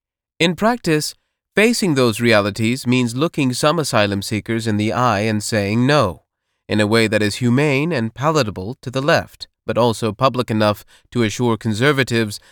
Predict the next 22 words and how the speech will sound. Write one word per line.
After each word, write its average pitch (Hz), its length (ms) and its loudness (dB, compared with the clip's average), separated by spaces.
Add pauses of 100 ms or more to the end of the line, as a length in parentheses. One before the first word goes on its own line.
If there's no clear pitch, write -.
(120)
that - 100 -8
the 110 80 -4
government's 120 540 0
policy 147 600 0
will 123 240 0
keep 147 380 -4
Germany 117 500 0
German. 123 460 0 (600)
Open 160 260 2
the 139 80 4
limo 165 340 4
door 127 300 2
wide 127 300 2
enough 110 260 2
to 113 100 -10
take 113 240 -2
aboard 117 400 2
as 104 140 -4
many 123 220 2
refugees 113 580 0
as 107 140 -4
possible 131 600 -2